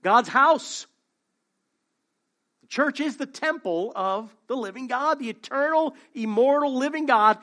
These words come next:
is dwelling with his people. We spent a lot of time looking at that in our Revelation series.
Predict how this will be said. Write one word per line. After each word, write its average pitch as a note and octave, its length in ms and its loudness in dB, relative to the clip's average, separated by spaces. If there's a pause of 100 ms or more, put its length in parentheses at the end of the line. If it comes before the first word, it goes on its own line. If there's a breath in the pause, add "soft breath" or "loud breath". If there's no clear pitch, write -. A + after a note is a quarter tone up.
(160 loud breath)
is E3+ 140 -14
dwelling C#4+ 680 0
with A#3+ 320 -4 (140)
his A3+ 360 -4 (200)
people. D4 640 -10 (160 soft breath)
We G#3 80 -10
spent B3 220 -2
a A#3 40 4
lot A3+ 160 6
of B3 80 -6
time A#3 340 -4
looking C4+ 300 -10
at A#3+ 120 -6
that F#3+ 200 -2
in F#3+ 100 -4
our G3 120 0
Revelation A3+ 640 -4
series. C3 500 -8